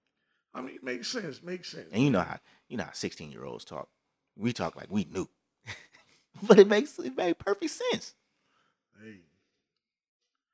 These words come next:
Speaker 2: But no, Biggie was, he was, he was setting himself up for future endeavors.
Speaker 1: Yeah. Trying
Speaker 2: You know what
Speaker 1: to.
Speaker 2: I'm saying?
Speaker 1: Definitely trying to. You know, sh-, everyone tried to boss up, and he was definitely not a fan of that.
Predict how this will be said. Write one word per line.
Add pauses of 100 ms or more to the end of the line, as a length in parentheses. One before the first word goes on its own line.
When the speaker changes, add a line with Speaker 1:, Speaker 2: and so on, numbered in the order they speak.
(460)
Speaker 2:
But
no,
Biggie
was,
he
was,
he
was (680)
setting
himself
up
for
future
endeavors. (380)
Speaker 1:
Yeah. (480)
Trying
Speaker 2:
You
know
what
Speaker 1:
to.
Speaker 2:
I'm
saying?
Speaker 1:
Definitely
trying
to. (1300)
You
know,
sh-, (160)
everyone
tried
to
boss
up,
and
he
was
definitely
not
a
fan
of
that.